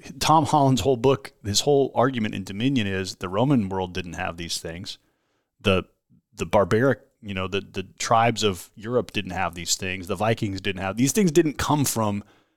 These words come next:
any of our original societies. They came from Christianity transforming those societies. And that's, by the way, if you're looking,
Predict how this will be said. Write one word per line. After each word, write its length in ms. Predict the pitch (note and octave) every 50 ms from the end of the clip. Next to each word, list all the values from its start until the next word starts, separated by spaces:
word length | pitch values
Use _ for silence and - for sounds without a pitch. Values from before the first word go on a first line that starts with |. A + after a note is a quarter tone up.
| _ _ _ -
any 220 | C#3+ C#3 C#3+ C#3
of 120 | C3 A2 G#2+
our 340 | A2+ A2+ A2 A2 G#2 - - _ _ _ _ _ _ _ _ _ _ _ _ _ _
original 800 | B2+ A#2 A2 B2+ C#3+ C3+ C3 A#2+ A2+ A2+ A2 A2 G#2+ G#2+ - _ _ _ _ _ _
societies. 640 | - - G#2+ - C#3 C3+ C3+ A#2+ G2+ G2+ G2 F#2+
They 100 | G2+ G#2
came 380 | G#2 - - - E3 F3+ F3 D3+
from 280 | - - A2+ G#2+ G#2
Christianity 800 | F#2+ - - - C3+ B2+ - - - A#2 A2 A#2 C#3+ D3+ A2+ A#2 G2+
transforming 800 | - - - A2 G2+ F#2+ - - - - C3+ C#3 C3 G#2+ G2 F#2+
those 220 | G2 F#2+ F#2 F2+ -
societies. 720 | - G#2 - - - F2 - F2+ F2+ G2+ - - - - _ _ _ _ _ _ _ _ _ _ _ -
And 340 | C3 A#2+ A#2 A2+ A2 G2+ - _ _ _ _ _ _ _ - - -
that's, 260 | A#2 C3+ C#3 D3 -
by 200 | - - C3+ C3+
the 80 | C3 B2
way, 160 | B2+ B2+ B2
if 100 | A2+ -
you're 100 | B2+ B2+
looking, 440 | C#3+ C#3 - D3 C3+ B2 B2 -